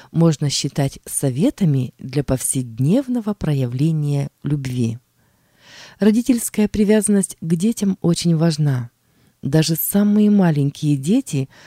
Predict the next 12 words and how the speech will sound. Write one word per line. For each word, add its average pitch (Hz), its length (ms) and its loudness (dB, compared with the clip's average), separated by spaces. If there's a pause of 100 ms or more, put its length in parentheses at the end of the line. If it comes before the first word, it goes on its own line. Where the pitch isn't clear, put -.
(100)
хорошо 202 580 0
чувствуют 135 840 -6
отношение 151 720 0
родителей 175 500 0
к - 80 -8
себе. 135 460 -4 (720)
Учёные 165 600 2
обнаружили, 170 760 2
что 147 260 0
дети, 170 400 0
лишённые 151 640 0
нежности, 151 800 0